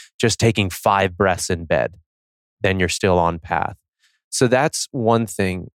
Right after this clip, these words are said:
uh, I think that's really different with, with moving forward and how we're all moving forward and the guys. But the second thing is, you know, this, this concept of brotherhood and community. I think for many years, honestly, up until we started doing these events,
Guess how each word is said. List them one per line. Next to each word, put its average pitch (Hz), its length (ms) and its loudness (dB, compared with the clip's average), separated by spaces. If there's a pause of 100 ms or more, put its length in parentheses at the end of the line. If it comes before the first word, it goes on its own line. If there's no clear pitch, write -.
(120)
uh, 95 160 2
I 90 80 2
think 101 200 -2
that's 95 240 -2
really 98 280 2
different 92 460 -2
with, 92 300 -2
with 92 180 -6
moving 92 240 -2
forward 90 240 2
and 90 100 -4
how 90 160 0
we're 90 180 2
all 92 200 4
moving 92 340 -2
forward 87 400 2
and 80 100 -8
the 80 60 -10
guys. 98 520 2 (240)
But 120 140 0
the 117 80 2
second 143 400 2
thing 104 220 2
is, 90 340 2 (800)
you 117 120 4
know, 104 100 6
this, 98 320 2
this 101 160 0
concept 127 640 0
of 82 200 0
brotherhood 95 460 4
and 85 120 -4
community. 87 400 -4
I 80 80 0
think 123 300 -2
for 101 160 0
many 95 520 2
years, 82 640 -4 (220)
honestly, 104 400 2
up 95 160 0
until 95 240 2
we 85 100 0
started 82 380 -2
doing 87 240 0
these 80 160 -4
events, 95 500 -2